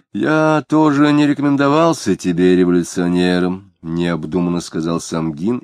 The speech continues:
и почувствовал, что краснеет. «Верно», согласилась она. «Не называл, но ты не обижайся на меня. По-моему, большинство интеллигентов временно обязанные. Революционеры до Конституции, до Республики.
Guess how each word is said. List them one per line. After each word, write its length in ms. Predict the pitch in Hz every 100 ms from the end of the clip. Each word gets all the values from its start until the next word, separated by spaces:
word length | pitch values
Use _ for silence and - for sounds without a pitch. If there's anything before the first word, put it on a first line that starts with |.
| -
и 180 | 85 85
почувствовал, 760 | - 82 - 90 87 - 92
что 260 | - - 90
краснеет. 680 | - 90 - - 82 82 - _ _ _ _ _ _ _ _ _ _ _ _ - - -
«Верно», 540 | 90 107 190 226 226
согласилась 720 | 220 - 185 180 - 143 120 -
она. 220 | 113 98 _ _ _ _ _ -
«Не 220 | - 120
называл, 640 | 196 214 226 170 123 127 - -
но 440 | 87 85 87 135 _ _ _ _ _ _ -
ты 260 | 90 92
не 120 | 113
обижайся 640 | 143 156 151 95 87 - 151
на 80 |
меня. 340 | 180 175 110 80 _ _ _ _
По-моему, 400 | 95 92 98 113
большинство 640 | 117 - 147 - 110 107
интеллигентов 800 | 113 127 135 135 147 160 180 -
временно 600 | 147 180 214 196 190 180
обязанные. 640 | 156 101 85 87 98 107 113 _ - -
Революционеры 1040 | 220 208 202 180 - 190 180 180 175 165
до 180 | 139 160
Конституции, 920 | 151 110 - 101 90 135 135 - 117 101
до 160 | 107
Республики. 720 | 104 90 - 98 120 107 -